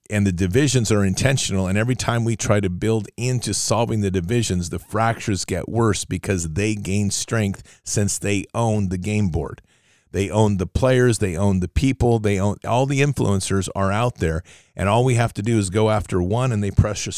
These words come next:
pressure somewhere else to cause another rift and another fracture. Now, is, another example is F T, uh, going back to F T X is yet another example.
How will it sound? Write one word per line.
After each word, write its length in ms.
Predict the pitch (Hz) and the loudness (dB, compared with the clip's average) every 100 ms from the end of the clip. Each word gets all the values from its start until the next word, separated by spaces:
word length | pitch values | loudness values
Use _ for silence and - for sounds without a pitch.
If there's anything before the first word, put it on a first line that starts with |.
| - | -4
pressure 360 | 101 104 - | -4 -2 -2
somewhere 400 | 101 - 98 92 | -2 -2 0 0
else 260 | - 113 117 | 0 -2 -2
to 100 | - | -4
cause 280 | - 95 90 | -4 -2 0
another 280 | 90 80 85 | -2 -2 -2
rift 320 | 92 87 - | -2 -2 -2
and 100 | 82 | -2
another 300 | 85 73 76 | 0 -2 -6
fracture. 600 | - 95 85 - - - _ _ _ _ _ _ _ _ | -4 -2 -2 -4 -10 -12 _ _ _ _ _ _ _ _
Now, 180 | 107 107 | 0 0
is, 280 | 120 120 135 | -2 -2 -2
another 340 | 131 139 139 | 4 6 6
example 460 | 123 92 110 113 110 | 4 2 0 2 2
is 120 | 92 | 4
F 180 | 98 - | 0 -2
T, 180 | - | -6
uh, 60 | - | -4
going 300 | 101 110 101 | 2 4 4
back 220 | 104 113 | 2 0
to 100 | - | 0
F 140 | 104 - | -2 -2
T 160 | 104 | 0
X 200 | 104 - | 0 0
is 140 | 101 90 | -2 0
yet 140 | 95 | 0
another 300 | 92 90 90 | 2 2 2
example. 640 | 90 87 120 117 - - | 0 0 0 0 -2 -4